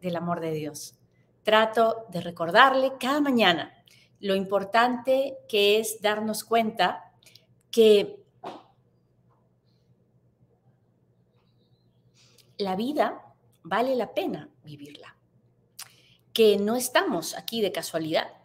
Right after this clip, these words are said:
que no nacimos donde nacimos de casualidad y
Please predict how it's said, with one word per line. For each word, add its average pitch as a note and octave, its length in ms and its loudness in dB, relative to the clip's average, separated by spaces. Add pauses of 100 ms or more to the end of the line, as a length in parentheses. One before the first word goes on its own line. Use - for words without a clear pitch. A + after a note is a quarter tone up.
(1040)
que G3 520 2
no A3+ 800 2
nacimos B3 1000 0
donde F3+ 360 -2
nacimos G#3 720 -4
de F3 100 -6
casualidad F3 600 -2 (1200)
y A#3+ 460 -2